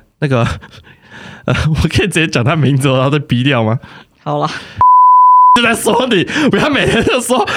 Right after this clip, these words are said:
Speaker 1: 我下班就打炮，干你啊！没有哈，啊，我回家就常常一边看动漫一边练琴，就这样，OK？
Speaker 2: 到底谁这么看得起你啊？我的天！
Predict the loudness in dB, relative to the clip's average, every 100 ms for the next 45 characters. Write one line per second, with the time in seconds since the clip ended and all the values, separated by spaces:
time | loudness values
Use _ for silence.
0 | -2 0 -2 -2 -4 -2 -4 -4 -4 -2
1 | -4 -4 -4 -2 -2 0 0 -2 -4 -4
2 | -2 0 0 0 0 0 -2 -4 -10 -20
3 | -20 -12 -2 0 -2 -6 -14 -20 _ -4
4 | -2 0 0 -2 -2 -2 -2 -2 -2 -2
5 | -2 -2 -2 -2 -2 -2 0 -2 -2 -6
6 | -10 -20 -20 _ _ -8 -4 -2 -4 _
7 | _ _ -4 -2 -2 -6 _ _ _ -6
8 | -4 -4 -4 -2 -2 -2 -4 -4 -6 -8
9 | -10 -12 -12 -14 -14 -14